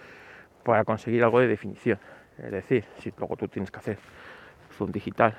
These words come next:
sobre esa imagen, vas a tener más píxeles, por lo tanto vas a poder hacer algo más de zoom. Pero son cámaras muy comprometidas con la luz y con los artefactos, ya que esos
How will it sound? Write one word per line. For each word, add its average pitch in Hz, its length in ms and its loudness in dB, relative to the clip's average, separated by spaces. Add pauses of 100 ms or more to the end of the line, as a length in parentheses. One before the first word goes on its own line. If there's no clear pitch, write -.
sobre 90 280 -10
esa - 140 -8
imagen, 113 420 -2 (840)
vas - 140 -4
a 110 60 -8
tener 104 300 -2
más 98 140 -2
píxeles, 131 580 -2 (220)
por - 100 -8
lo - 40 -6
tanto 95 180 -4
vas 107 120 -6
a 104 40 -2
poder 95 220 -2
hacer 107 260 -4 (720)
algo 107 160 -2
más 107 140 0
de 87 80 -4
zoom. 123 200 2 (460)
Pero 101 160 -4
son 110 160 -8
cámaras 117 400 0
muy 120 80 -2
comprometidas 107 800 -4 (840)
con 113 200 4
la 87 100 4
luz 139 280 2 (600)
y 123 120 0
con 127 360 2 (840)
los - 140 -6
artefactos, - 600 -4 (160)
ya - 100 -16
que 107 220 -16 (200)
esos - 360 -12